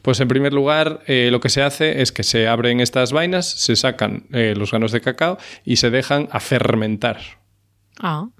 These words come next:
Speaker 1: Se meten
Speaker 2: Sí.
Speaker 1: ahí, eh, se dejan en la oscuridad y tal, y se deja que fermentos y bacterias, pues, hagan las suyas, ¿no? Como ya mencionamos para otros compuestos, como por ejemplo,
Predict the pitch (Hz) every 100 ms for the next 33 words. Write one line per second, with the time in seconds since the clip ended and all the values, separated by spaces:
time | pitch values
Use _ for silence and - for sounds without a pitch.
0 | - - 117 113 117 117 117 117 117 -
1 | 120 113 110 107 117 110 117 113 113 -
2 | 120 117 120 143 190 - - - - -
3 | 147 120 131 131 131 - 123 135 135 131
4 | - 127 120 - 139 143 139 - 113 117
5 | 110 107 104 - 104 98 - - 113 113
6 | 110 110 110 - 107 107 110 107 - 104
7 | 104 104 - - - 117 107 110 - 113
8 | 107 113 - 120 - - 117 104 104 107
9 | - 110 107 110 107 107 -